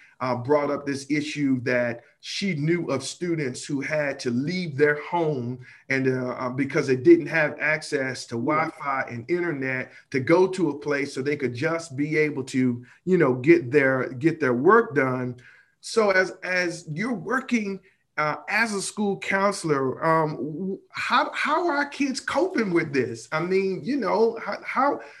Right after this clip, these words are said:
Speaker 1: what are you seeing as the impact upon them from a counselor standpoint, um, with them trying to cope with?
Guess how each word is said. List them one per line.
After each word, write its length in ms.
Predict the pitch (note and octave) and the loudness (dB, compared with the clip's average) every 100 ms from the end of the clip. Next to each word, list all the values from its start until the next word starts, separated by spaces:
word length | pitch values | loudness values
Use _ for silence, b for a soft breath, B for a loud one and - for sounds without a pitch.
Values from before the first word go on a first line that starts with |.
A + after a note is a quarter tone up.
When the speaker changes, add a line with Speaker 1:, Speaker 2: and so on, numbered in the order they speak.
| B | B
Speaker 1:
what 240 | D3+ G#3+ C#4 | -4 0 2
are 80 | |
you 180 | B3 B3+ | 6 4
seeing 680 | B3+ - - A3+ A#3 G3 D#3+ | 4 -4 -4 -2 0 0 0
as 500 | D3+ D3 C#3+ C#3 B2 | 0 0 0 -4 -6
the 280 | B2 C#3 B2+ - | -6 -6 -4 2
impact 600 | F#3+ A3 - F3+ D3+ - | 4 2 -2 -4 -4 -4
upon 580 | C#3 - - E3 C#3+ C3+ | -6 -6 -4 -4 -2 0
them 500 | E3+ F3+ D3 C3 C3 B B | 0 0 -2 -6 -10 B B
from 200 | E3+ C#3 | -2 0
a 120 | B2 | -2
counselor 640 | B2 - G3 A3 A3+ E3 C3+ | -6 -4 -2 -2 -2 -4 -4
standpoint, 840 | - C#3 B2+ A#2+ - B2+ A#2+ B2 - b b b | -4 -4 -4 -6 -6 -6 -4 -8 -12 b b b
um, 460 | C#3 C#3 C#3 - | 2 2 0 -2
with 180 | D#3 D3+ | 0 0
them 220 | E3 E3+ | 0 -2
trying 320 | D#3 F#3 E3+ C#3 | -2 0 0 0
to 80 | |
cope 360 | B2+ - A3+ - | -4 2 2 2
with? 420 | C3 B2+ C3 C3 | 0 0 0 -6